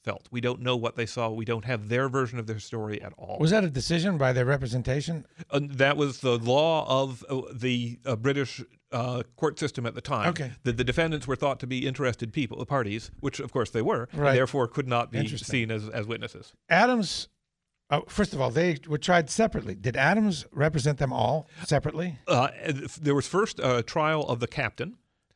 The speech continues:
Speaker 1: uh, and John Adams and Josiah Quincy, uh, and a man named Robert Auchmuty,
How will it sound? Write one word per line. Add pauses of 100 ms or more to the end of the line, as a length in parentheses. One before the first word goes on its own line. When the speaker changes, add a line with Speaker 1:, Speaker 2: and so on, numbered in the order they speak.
(400)
Speaker 1:
uh,
and (360)
John
Adams
and
Josiah
Quincy, (340)
uh, (180)
and
a
man
named
Robert
Auchmuty,